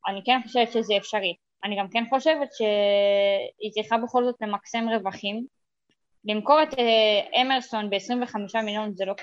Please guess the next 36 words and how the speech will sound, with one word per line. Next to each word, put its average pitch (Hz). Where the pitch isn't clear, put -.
כזה 190
מוגזם, 196
היא 214
יכולה 208
אולי 208
לרדת 202
במחיר 196
קצת, 233
כאילו, 196
כן, 233
באמת, 214
כמו 214
שדין 208
אומר, 208
צריך 196
לדעת 208
להתגמש, 185
אבל, 208
אה, 233
אני 233
פחות 277
אשת 254
ביזנס, 247
והיא 214
כן, 247
אז 202
אני, 208
כאילו, -
סומכת 240
עליה 208
בקטע 202
הזה, 220
אבל 196
מי 240
שאפשר 247
למכור 220